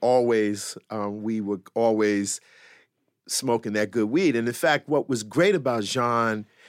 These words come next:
he made a lot of money early on. I mean, a decent amount of money. I mean, he basically sold the work.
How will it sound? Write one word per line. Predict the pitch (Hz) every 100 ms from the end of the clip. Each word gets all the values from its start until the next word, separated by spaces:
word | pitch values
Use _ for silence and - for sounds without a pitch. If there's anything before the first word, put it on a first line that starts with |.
| _
he | - - 165 151 143 127 - _ _ - -
made | 131 131 127 123 110 -
a |
lot | 110 113 110
of | 101
money | 107 120 131 107 -
early | 113 107 101
on. | 117 123 95 90
I | 160
mean, | 185
a | 113
decent | 151 175 135
amount | 120 113
of | 101
money. | 104 104 87
I |
mean, | 117 120
he | 156
basically | 117 151 - - 120
sold | - 131 113
the | 104
work. | 110 101 -